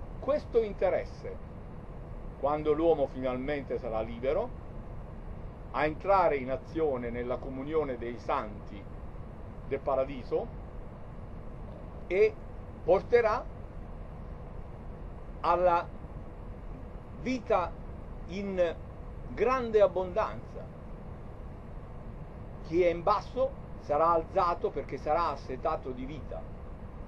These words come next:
sarà assetato di quei valori che ha imparato a conoscere proprio per la sua posizione modesta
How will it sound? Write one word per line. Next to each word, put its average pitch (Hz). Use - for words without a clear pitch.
sarà 175
assetato 180
di 156
quei 165
valori 160
che 147
ha 135
imparato 143
a 123
conoscere 190
proprio 233
per 156
la 156
sua 170
posizione 139
modesta 139